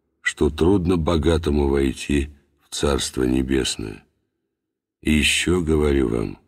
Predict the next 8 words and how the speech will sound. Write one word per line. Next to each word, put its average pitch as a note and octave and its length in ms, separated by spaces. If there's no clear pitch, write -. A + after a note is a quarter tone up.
удобнее D#2+ 640
верблюду D#2 680
пройти D#2+ 460
сквозь D#2 480
игольные C#2+ 680
уши, D#2+ 480
нежели C2+ 460
богатому B1 840